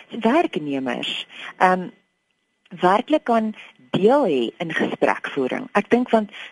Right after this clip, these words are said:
sodoende gaan jy ook baie nuwe innovasie ensovoorts kry, maar 'n kultuur skep van samewerking en 'n kultuur skep van debattering en 'n kultuur skep van denke en innovasie.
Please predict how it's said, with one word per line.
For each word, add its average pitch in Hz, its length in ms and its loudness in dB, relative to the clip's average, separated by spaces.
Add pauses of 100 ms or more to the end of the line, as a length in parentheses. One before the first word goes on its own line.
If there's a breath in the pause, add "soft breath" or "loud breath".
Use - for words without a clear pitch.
(160)
sodoende 208 440 2
gaan 190 200 -4
jy 185 100 -2
ook 202 140 2
baie 165 360 0
nuwe 165 260 -2
innovasie 156 600 -2
ensovoorts 156 540 -2
kry, 147 260 -2
maar 170 220 0 (340 loud breath)
'n 214 80 0
kultuur 254 640 2
skep 180 260 -2
van 170 180 -6 (100)
samewerking 151 840 0 (340 loud breath)
en 190 120 0
'n 185 60 2
kultuur 220 440 2
skep 185 360 -2
van 175 200 -4
debattering 147 800 0
en 170 100 -6
'n 165 80 -2
kultuur 202 440 0
skep - 340 -4
van 160 300 -2 (240)
denke 156 600 0
en 156 160 -8
innovasie. 139 680 -2